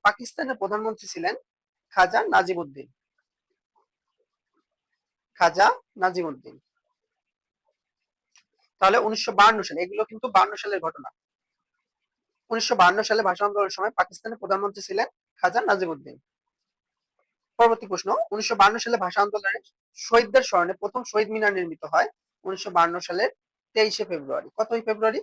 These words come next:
তেইশে ফেব্রুয়ারি। এখানে কিন্তু একুশে ফেব্রুয়ারি হবে না, তেইশে ফেব্রুয়ারি প্রথম শহীদ মিনার নির্মিত হয়। তাহলে উনিশশো বাহান্ন সালে ভাষা আন্দোলনে শহীদদের স্মরণে প্রথম শহীদ মিনার নির্মিত হয় উনিশশো বাহান্ন সালের তেইশে ফেব্রুয়ারি। তারিখটা খুবই গুরুত্বপূর্ণ একটা তারিখ।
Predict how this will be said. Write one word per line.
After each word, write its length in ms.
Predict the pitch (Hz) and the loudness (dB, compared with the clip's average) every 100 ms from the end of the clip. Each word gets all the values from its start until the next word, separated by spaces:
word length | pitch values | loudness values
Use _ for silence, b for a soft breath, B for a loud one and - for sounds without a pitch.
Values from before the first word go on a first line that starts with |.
| - | -6
তেইশে 260 | 170 160 156 | -6 -8 -18
ফেব্রুয়ারি। 360 | 135 151 - _ _ _ _ _ _ | -16 -14 -16 _ _ _ _ _ _
এখানে 180 | - 220 220 | -4 -4 -2
কিন্তু 180 | 214 226 220 | -6 -6 -6
একুশে 240 | 214 240 226 | -8 -10 -6
ফেব্রুয়ারি 300 | 196 165 175 170 | -6 -2 0 0
হবে 120 | 180 | 0
না, 60 | - - | -6 -4
তেইশে 280 | 190 175 165 | -6 -6 -14
ফেব্রুয়ারি 280 | 147 139 143 - | -14 -14 -12 -10
প্রথম 220 | 214 247 277 | -4 -4 -2
শহীদ 180 | 185 160 | -6 -6
মিনার 180 | 165 160 | -8 -8
নির্মিত 260 | 156 135 135 127 | -10 -14 -12 -12
হয়। 120 | 120 _ _ _ _ _ _ _ _ _ _ _ _ _ _ _ | -12 _ _ _ _ _ _ _ _ _ _ _ _ _ _ _
তাহলে 180 | 196 208 220 | 2 2 2
উনিশশো 200 | 220 208 | 0 4
বাহান্ন 160 | 180 208 | 4 4
সালে 120 | - 180 | 0 0
ভাষা 140 | 180 220 | 2 0
আন্দোলনে 380 | 294 415 415 240 - _ - - | -2 -8 -8 -10 -10 _ -12 -2
শহীদদের 400 | 214 220 202 - | -2 0 0 0
স্মরণে 280 | - 170 180 - | 0 -2 -2 -8
প্রথম 200 | 214 254 - | -8 -8 -4
শহীদ 180 | 202 208 | -4 -4
মিনার 180 | 220 220 | -2 -2
নির্মিত 240 | 202 180 175 185 | -2 -8 -2 2
হয় 160 | 240 - _ _ - | 2 2 _ _ -14
উনিশশো 280 | 180 180 - | -12 -8 0
বাহান্ন 180 | 175 175 - | 0 0 -4
সালের 260 | - 226 494 - _ - | 2 2 2 -2 _ -6
তেইশে 240 | 185 180 185 | -6 -4 -8
ফেব্রুয়ারি। 300 | 165 151 147 | -6 -6 0
তারিখটা 260 | 190 196 214 | 0 0 -6
খুবই 180 | 214 240 208 | -8 -8 -6
গুরুত্বপূর্ণ 360 | 185 185 175 165 | -8 -6 -6 -6
একটা 140 | - - | -8 -12
তারিখ। 160 | 143 | -12